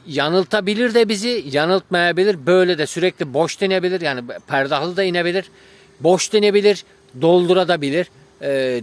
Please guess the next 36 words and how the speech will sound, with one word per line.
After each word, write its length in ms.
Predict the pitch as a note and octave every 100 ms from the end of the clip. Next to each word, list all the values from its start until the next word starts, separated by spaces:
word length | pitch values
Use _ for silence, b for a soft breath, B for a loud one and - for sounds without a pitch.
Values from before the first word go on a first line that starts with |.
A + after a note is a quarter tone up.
| G#2+
deneme 320 | D3 D#3+ F#3+
kuş 380 | G3 G3 - - -
deniyoruz. 840 | C#3 C#3 F#3 G3 F3+ D#3 E3 - - b b -
Sizlerle 600 | - F3+ G3 G3 D#3 E3+
beraber 420 | D#3+ B2 E3 F3
uçuruyoruz. 640 | F3+ - F3+ C#3 B2+ F3 C#3
Göreceğiz 540 | F#3 D#3 A#2+ D3 E3+ -
ne 140 | D3+ F3+
yaptığını, 420 | D3 - C3 D3
ne 160 | D#3+ A#2
ettiğini. 260 | - G#2
Ama 220 | C#3+ B2+
bana 200 | E3+ F3
göre 220 | C#3+ A2 G#2+
şu 180 | F3
anda 320 | C3+ A#2+ E3 E3+ B B B
şu 160 | - G3
kuşa 280 | - - A#2+
on 260 | - F3+
üzerinden 640 | D3+ B2 A2 A2+ B2+ B2+
ben 140 | D#3+ F3+ -
üç 200 | F3+ -
puan 300 | - A2 G#2+
bile 160 | A#2+ E3+
vermem. 300 | B2 F#2+ E2 - - - - - - - - - - -
Öyle 260 | C#3+ B2+ G#2+
söyleyeyim. 300 | - F#2+ F#2+
Şu 140 | D3
performansa, 600 | D#3+ B2 G#2+ G#2 - D#3+ -
performansa. 600 | C3+ G#2+ A2 G2 - E3+ B B B B B2+
Bana 260 | F3 F3+
göre 160 | C3+ A2+
on 220 | F#3 F3+
üzerinden 480 | C3+ B2 C3+ F#3 F#3
üç 240 | G#3+ - C3
puan. 260 | C3 E3+